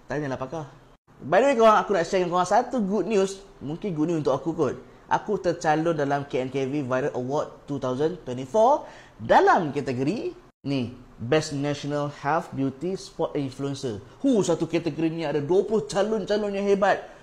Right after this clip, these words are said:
So, kalau korang rasa aku layak, korang pergilah mana-mana social media K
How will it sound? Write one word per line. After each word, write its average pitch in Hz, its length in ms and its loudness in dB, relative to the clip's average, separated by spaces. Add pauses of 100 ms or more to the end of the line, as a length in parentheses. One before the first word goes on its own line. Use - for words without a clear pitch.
(200)
So, 180 180 0
kalau 151 240 2
korang 151 320 2
rasa 147 320 0
aku 147 160 -2
layak, 139 480 2 (300)
korang 220 180 4
pergilah 294 320 4
mana-mana 311 560 4
social 233 320 2
media 240 240 2
K - 60 -8